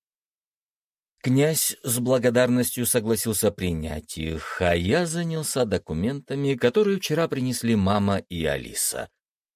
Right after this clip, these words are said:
Пока они в столице, нужно выделить время делам клана. Вечером я отправился в Ахиллес.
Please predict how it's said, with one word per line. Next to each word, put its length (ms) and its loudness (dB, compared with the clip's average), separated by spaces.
Пока 280 4
они 300 2
в 60 -4
столице, 580 -2
нужно 420 0
выделить 440 -6
время 380 2
делам 480 -2
клана. 580 -8
Вечером 640 0
я 200 2
отправился 560 -2
в 60 0
Ахиллес. 600 -4